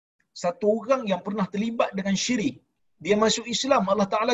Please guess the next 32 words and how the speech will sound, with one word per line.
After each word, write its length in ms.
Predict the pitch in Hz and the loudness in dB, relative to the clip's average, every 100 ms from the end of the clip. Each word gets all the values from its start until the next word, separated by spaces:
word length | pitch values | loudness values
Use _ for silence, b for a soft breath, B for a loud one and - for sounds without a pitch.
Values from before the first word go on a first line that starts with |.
| 240 | 2
terima 340 | 240 330 370 349 277 | 2 0 2 2 2
Islam 260 | - 226 165 156 | 4 4 4 0
dia, 120 | 214 - _ _ _ - | -2 -2 _ _ _ -2
apatah 320 | 160 180 175 160 | -2 0 -2 0
lagi 180 | 190 214 180 | 0 -2 -4
satu 160 | 160 170 165 | -4 -6 -2
orang 160 | 160 156 185 | -2 -2 -4
Muslim 360 | - 175 180 302 330 - - _ _ _ _ _ - 143 165 | -4 -2 -2 -4 -8 -12 -18 _ _ _ _ _ -14 0 2
yang 120 | 175 190 | 2 0
memang 260 | 285 294 202 | 4 4 4
tidak 200 | 226 214 196 | 2 2 4
pernah 240 | 269 277 185 | 2 4 4
melakukan 480 | 208 214 220 214 196 170 | 6 6 6 0 0 2
syirik, 320 | 175 165 277 - - _ b b - | 2 2 2 -4 -20 _ b b 0
tidak 180 | 196 - 233 | 4 4 2
pernah 220 | 269 214 196 | 4 4 6
menyembah 280 | 208 202 170 | 8 8 8
berhala, 340 | 170 151 165 262 247 | 6 6 6 4 4
cuma 140 | 190 175 | 0 2
buat 120 | 202 180 | 2 2
dosa 160 | 165 170 | 0 0
besar, 220 | - 233 330 - _ _ _ _ 139 | 6 8 8 4 _ _ _ _ -6
maka 180 | 135 160 160 | -6 -6 -10
itu 120 | 151 160 | -8 -6
lebih 160 | 139 131 147 | -6 -8 -4
utama 380 | 143 160 185 165 151 | 0 0 0 -6 -8
untuk 180 | 135 156 | -10 -8
Allah 160 | 147 127 | -6 -6
Ta'ala 240 | 151 160 147 139 | -6 -6 -6 -6
terima 280 | 151 165 131 131 | -8 -8 -8 -6
taubatnya. 460 | 123 120 - 113 113 _ _ _ _ _ _ _ | -6 -8 -10 -14 -16 _ _ _ _ _ _ _
Ha, 40 | _ | _